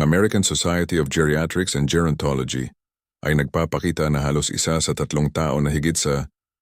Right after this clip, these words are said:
siksenta taong gulang ay nakakaranas ng paghina ng kalamnan sa isang kondisyon na kilala bilang sarcopenia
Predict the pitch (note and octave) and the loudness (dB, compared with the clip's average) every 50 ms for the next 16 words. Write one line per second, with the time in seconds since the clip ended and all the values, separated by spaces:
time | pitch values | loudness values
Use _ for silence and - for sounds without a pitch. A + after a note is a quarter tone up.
0 | - - - F2 - - - F2+ E2 - D#2+ D#2 E2 D2+ D#2 D#2+ D2 C#2 E2 E2+ | -6 -2 0 0 2 2 2 2 2 0 0 0 0 0 2 2 2 2 2 4
1 | D#2+ D2+ D2 D2+ - - D#2 D2+ D2 D2 D#2 D#2 - - D2 D#2 D#2+ D#2+ D#2 D2+ | 4 4 2 2 0 0 0 0 0 0 -2 -2 -2 -2 -2 0 0 0 0 -2
2 | - - D2 C#2+ - - C#2 - F2 E2+ E2 D2+ C#2+ C#2+ C2+ - - C#2+ D2 C#2+ | -2 -2 -2 -2 -2 -4 -4 -2 0 2 2 2 2 0 0 0 0 0 2 2
3 | C#2+ D2+ C#2+ C#2 C#2 - - - - - D2+ D2 C#2+ - D2+ C#2+ C#2 C#2 - D2+ | 4 2 2 2 2 0 -2 -2 -2 0 0 -2 0 0 0 0 0 0 0 0
4 | D2 C#2+ C#2 C2+ - - C#2+ C#2 C2+ D2 D2 C#2+ B1+ D2 D2+ D2 D2 D2+ D2 - | 2 2 2 0 0 0 0 0 2 0 0 -2 0 0 0 2 2 0 0 0
5 | D2+ C#2+ C#2 - C2+ - - F2 F2 D#2+ C#2+ B1 A#1+ | 0 -2 -2 -2 -4 0 0 2 2 2 2 0 -4